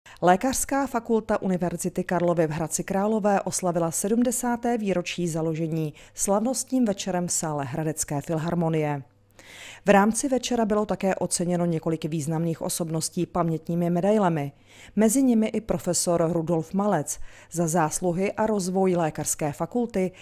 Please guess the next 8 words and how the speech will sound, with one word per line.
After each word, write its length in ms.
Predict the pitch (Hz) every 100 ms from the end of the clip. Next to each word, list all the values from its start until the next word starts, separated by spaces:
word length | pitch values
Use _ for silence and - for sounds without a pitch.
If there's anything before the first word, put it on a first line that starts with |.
| - -
a 100 | 160
celoživotní 800 | - 220 254 240 240 254 240 226
pedagogickou 880 | 226 226 247 226 202 202 - 185 156
a 180 | 147 190
odbornou 520 | 190 214 233 240 240
činnost 400 | - 165 139 -
v 100 | 147
neurochirurgii. 1120 | 156 170 156 - 160 156 151 170 156 139